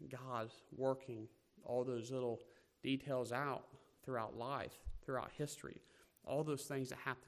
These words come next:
come together. The Bible teaches in Colossians chapter one that in Jesus, all things consist or literally hold together. By,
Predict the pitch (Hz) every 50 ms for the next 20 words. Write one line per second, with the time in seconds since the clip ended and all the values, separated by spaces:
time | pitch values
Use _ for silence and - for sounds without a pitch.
0 | - - 135 120 113 107 117 123 135 135 - - - 113 113 123 127 135 127 120
1 | - - 139 131 135 131 123 120 120 117 - - 117 120 139 160 156 143 127 127
2 | 117 110 - - - 135 117 - - 117 120 131 147 147 135 120 123 - - -
3 | - - _ _ _ - 113 117 - - 139 151 151 139 131 127 135 147 170 165
4 | 135 127 123 113 113 120 - - - - - - _ _ _ _ - 131 143 147
5 | 143 139 139 - 143 131 127 127 123 - - 123 117 - - 147 151 135 127 -
6 | - - 113 113 127 135 139 131 123 117 110 107 - - - - 151 147 147 143
7 | 135 135 127 - - - - 131 131 135 156 165 - - - - - - _ _
8 | _ _ _ _ _ _ _ _ _ _ _ - - _ 139 135 131 131 131 147
9 | 165 165 156 143 139 135 139 143 160 165